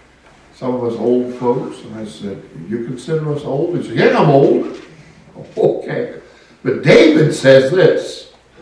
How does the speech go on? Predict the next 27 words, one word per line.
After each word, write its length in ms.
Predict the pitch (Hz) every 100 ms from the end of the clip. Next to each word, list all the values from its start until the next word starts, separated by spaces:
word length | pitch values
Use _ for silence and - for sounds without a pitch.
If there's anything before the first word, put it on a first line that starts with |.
| - _ - - -
in 120 | 104
verse 320 | 127 156 -
twenty-five, 760 | 147 156 156 135 135 - - -
"I 100 | 208
have 260 | - 151 156
been 180 | 151 139
young 300 | 165 165 117
and 180 | 110
now 280 | 117 131 139
am 180 | 127 139
old." 520 | 143 - - - - - _ _ - - _ - _ _ _ _ _ _ _ _ _ -
You 560 | - - - - - 131
know, 300 | 135 107 -
as 200 | - 101
a 40 |
young 280 | 131 165 -
preacher, 360 | 113 - 127
I'd 200 | 110 98
read 240 | 117 123 107
that 280 | 131 127 107
and 80 |
say, 180 | - 98
"Well, 380 | 101 113 110 107 - - _ - -
I'm 220 | - 165
still 360 | - 160 156 131
young. 240 | 113 104
I'm, 240 | 107 -